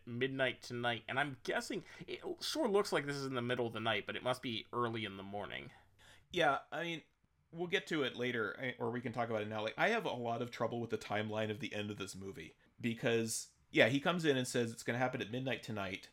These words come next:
Speaker 2: It looks like night to me, although maybe the sun is coming up.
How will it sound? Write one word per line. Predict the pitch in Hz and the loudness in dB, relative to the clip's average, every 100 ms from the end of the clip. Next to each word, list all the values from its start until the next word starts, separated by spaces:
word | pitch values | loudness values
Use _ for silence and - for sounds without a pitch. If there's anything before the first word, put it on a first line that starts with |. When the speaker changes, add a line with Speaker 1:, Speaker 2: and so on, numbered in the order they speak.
| _ _ _ _ | _ _ _ _
Speaker 2:
It | 135 147 | 0 2
looks | 143 - | 2 2
like | 131 120 | -2 2
night | 113 107 | 0 0
to | - | -4
me, | 110 104 95 | 0 2 2
although | 95 104 101 98 - _ | -2 -2 -2 -2 -10 _
maybe | 104 107 113 | -2 0 0
the | 107 | 0
sun | 101 104 107 | -2 -2 0
is | 107 | -2
coming | - 110 98 92 | -4 -8 -6 -2
up. | 104 - | -2 -4